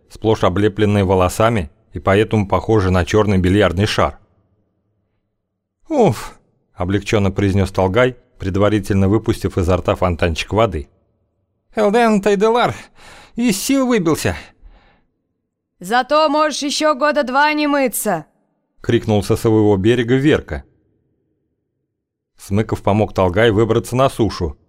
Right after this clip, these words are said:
Speaker 1: а зяблик поплыл обратно. «Ну, кто следующий?» — спросил Артём.
Speaker 2: «А можно мы вдвоём?»
Speaker 1: Выражение на лице Лилечки было примерно такое же,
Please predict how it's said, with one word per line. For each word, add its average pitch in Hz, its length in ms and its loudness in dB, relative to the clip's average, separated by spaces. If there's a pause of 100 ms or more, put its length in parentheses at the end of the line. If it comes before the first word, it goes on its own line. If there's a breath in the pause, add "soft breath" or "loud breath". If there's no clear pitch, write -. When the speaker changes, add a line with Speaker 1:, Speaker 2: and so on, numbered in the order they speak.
(140)
Speaker 1:
а 87 140 -2
зяблик 113 340 -2
поплыл 92 340 0
обратно. 90 540 0 (1600)
«Ну, 196 400 4
кто 233 240 2
следующий?» — 170 640 -2 (580)
спросил 101 460 0
Артём. 101 420 0 (1300)
Speaker 2:
«А 349 100 4
можно 440 320 2
мы 349 160 4
вдвоём?» 285 680 0 (920)
Speaker 1:
Выражение 101 600 2
на 107 100 2
лице 104 300 0
Лилечки 110 460 0
было 98 240 2
примерно 104 480 0
такое 117 400 0
же, 92 240 -2